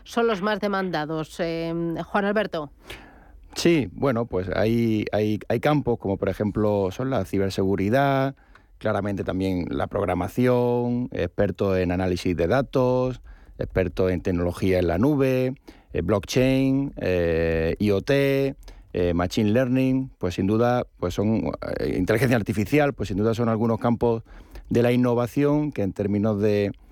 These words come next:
Speaker 2: de, de formación, pues son muy, muy deba-,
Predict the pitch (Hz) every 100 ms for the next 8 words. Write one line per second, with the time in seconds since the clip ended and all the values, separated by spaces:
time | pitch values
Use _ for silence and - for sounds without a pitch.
0 | - - - 92 87 101 - 107 113 123
1 | 120 120 107 95 - 92 95 95 90 90
2 | 98 95 87